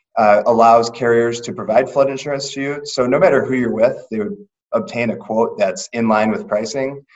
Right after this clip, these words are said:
The thing that's gonna change is your flood zone. So those are also things that your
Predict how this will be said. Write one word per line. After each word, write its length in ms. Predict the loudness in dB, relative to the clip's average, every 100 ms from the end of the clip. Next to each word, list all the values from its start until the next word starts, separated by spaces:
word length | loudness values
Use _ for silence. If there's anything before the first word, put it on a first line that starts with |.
| _ _ -10
The 80 |
thing 160 | -2 2
that's 180 | 2 0
gonna 180 | -2 -2
change 420 | -2 -2 0 0
is 200 | -2 -4
your 100 | -8
flood 280 | -2 -4 -2
zone. 280 | -10 -10 -16 _
So 200 | -4 0
those 200 | 2 2
are 100 | 4
also 280 | 4 4 -2
things 320 | -6 -4 -4
that 200 | -2 -2
your 400 | -2 -4 -4 -6